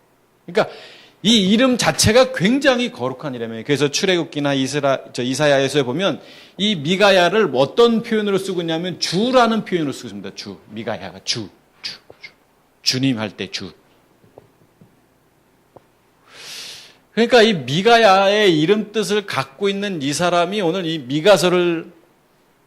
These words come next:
감동을 통해서 기록을 했는데, 이 미가야가 오늘 우리가 읽었던 본문을 보면 뭔가 심각한 고민에 빠져 있는 것을 보게 됩니다. 어떤 심각한 고민이었을까요?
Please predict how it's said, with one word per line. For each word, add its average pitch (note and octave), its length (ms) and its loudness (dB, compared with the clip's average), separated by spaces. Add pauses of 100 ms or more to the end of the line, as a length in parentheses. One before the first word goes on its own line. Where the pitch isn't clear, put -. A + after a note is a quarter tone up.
감동을 D#3 480 -4
통해서 C#3+ 560 -8
기록을 B2+ 380 -8
했는데, A#2+ 640 -4 (920)
이 C4 500 4 (140)
미가야가 G3 960 6 (200)
오늘 F3 280 0
우리가 E3 240 2
읽었던 D#3+ 480 0
본문을 C3+ 480 -2
보면 B2+ 640 2 (1000)
뭔가 A3 300 2
심각한 D#4 880 2
고민에 F3 480 -4
빠져 G#3+ 300 -2
있는 A3 240 -8
것을 E3+ 240 -10
보게 A#2 220 -12
됩니다. F#2 380 -20 (3250)
어떤 D4 360 4
심각한 C#4 500 4
고민이었을까요? E3 880 0